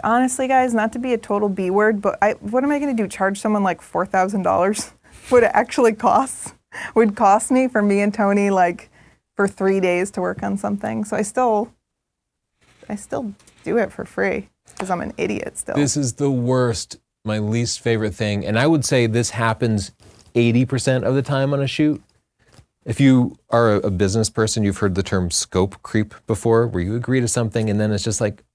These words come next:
Speaker 2: "Oh, just one more little thing." And it's called scope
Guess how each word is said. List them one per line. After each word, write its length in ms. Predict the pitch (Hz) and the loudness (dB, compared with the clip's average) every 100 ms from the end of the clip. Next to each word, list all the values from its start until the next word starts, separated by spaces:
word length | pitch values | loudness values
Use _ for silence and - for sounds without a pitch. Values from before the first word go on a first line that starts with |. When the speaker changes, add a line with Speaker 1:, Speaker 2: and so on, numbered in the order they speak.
| _ | _
Speaker 2:
"Oh, 420 | 156 151 143 143 147 | -2 0 0 -2 0
just 180 | 160 143 | -2 -2
one 320 | 135 147 151 | 0 0 0
more 220 | 147 147 | 0 0
little 260 | 147 143 143 | 0 0 -2
thing." 400 | - 135 160 160 _ _ _ _ _ _ | 0 0 0 -6 _ _ _ _ _ _
And 100 | 127 | 0
it's 120 | 120 | 0
called 300 | - 147 135 | 2 2 2
scope 360 | - - 147 | 0 0 0